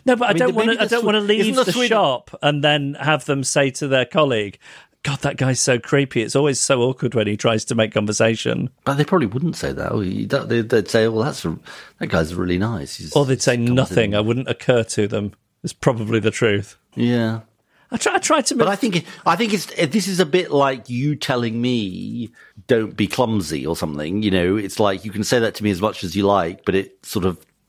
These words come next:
Speaker 2: it's not gonna make me less clumsy.
Speaker 1: Yeah.
Speaker 2: It might make me only marginally less clumsy.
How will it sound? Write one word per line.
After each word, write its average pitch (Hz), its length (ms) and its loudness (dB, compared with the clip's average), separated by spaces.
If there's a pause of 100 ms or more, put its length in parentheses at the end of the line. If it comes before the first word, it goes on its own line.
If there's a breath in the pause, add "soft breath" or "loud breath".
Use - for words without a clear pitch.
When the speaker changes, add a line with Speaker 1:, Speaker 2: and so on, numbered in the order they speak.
(760 loud breath)
Speaker 2:
it's - 80 -6
not 127 80 2
gonna 95 120 2
make 104 140 2
me 101 80 4
less 98 200 2
clumsy. 120 800 -4
Speaker 1:
Yeah. 123 360 -2
Speaker 2:
It - 60 -2
might 101 140 0
make 95 160 -2
me 92 180 2
only 98 200 2
marginally 104 520 0
less 92 200 -2
clumsy. 104 260 -6